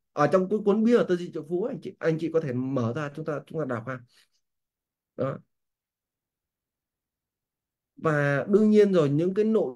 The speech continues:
dung, những cái kiến thức, những cái sự chia sẻ của mình hay các, à, vị doanh nhân trong câu lạc bộ trí tuệ ưu tú, họ đều đúc kết từ những trang sách, đúc kết từ, từ những cái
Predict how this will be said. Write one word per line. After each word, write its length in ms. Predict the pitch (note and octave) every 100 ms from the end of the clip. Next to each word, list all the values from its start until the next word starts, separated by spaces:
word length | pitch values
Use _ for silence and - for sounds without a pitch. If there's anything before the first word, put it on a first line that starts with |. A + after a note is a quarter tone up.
| D#3+
dung, 200 | F#3 F#3+
những 100 | F#3
cái 160 | G#3 F#3 _
kiến 160 | G3 A3
thức, 100 | B3 - _ _
những 280 | - C#3+ D#3+
cái 180 | D#3+ D#3+
sự 160 | E3+ D#3
chia 140 | F3
sẻ 240 | D#3 A#2+ A2
của 60 | A#2+
mình 240 | C#3+ C#3+
hay 220 | D3 C3+ B2+
các, 140 | E3+ - -
à, 200 | - B2
vị 200 | C3 A2+
doanh 200 | B2 C3+
nhân 160 | C#3
trong 180 | C3 C3
câu 100 | B2
lạc 60 | A2+
bộ 120 | A2+
trí 100 | C#3
tuệ 100 | A2+
ưu 100 | A#2+
tú, 240 | A#2+ A#2+ F3+ - _ _ _ _ _
họ 80 | -
đều 460 | F#3+ F3+ E3 C#3 A#2+ - _ _ _ _ -
đúc 200 | G#3 G#3
kết 260 | C4+ C4+ -
từ 180 | D#3 C3+
những 340 | C3 A#2 E3
trang 220 | F#3 E3+
sách, 200 | D#3+ G#3+ G#3+ _ _ _ _ _ _ -
đúc 160 | G#3 G#3+
kết 160 | B3 B3
từ, 140 | D3+ B2 A#2+ - - _ -
từ 160 | D#3 C3+
những 240 | B2 C#3+
cái 200 | F3+ F#3